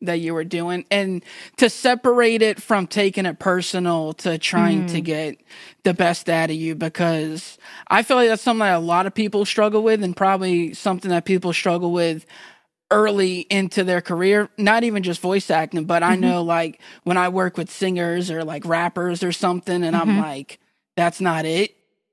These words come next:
Speaker 2: Mm-hmm.
Speaker 1: Sometimes they get real down on themselves, you know,
Speaker 2: Sure.
Speaker 1: and was that something that you struggled with, or?
Speaker 2: Mm, yes and no, and here's why I'll say that.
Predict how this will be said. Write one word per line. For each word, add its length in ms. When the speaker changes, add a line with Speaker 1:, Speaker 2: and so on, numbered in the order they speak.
Speaker 2:
Mm-hmm. 380
Speaker 1:
Sometimes 580
they 140
get 140
real 280
down 380
on 160
themselves, 580
you 60
know, 180
Speaker 2:
Sure. 120
Speaker 1:
and 340
was 140
that 180
something 300
that 140
you 120
struggled 420
with, 480
or? 520
Speaker 2:
Mm, 580
yes 480
and 320
no, 340
and 160
here's 260
why 180
I'll 100
say 260
that. 240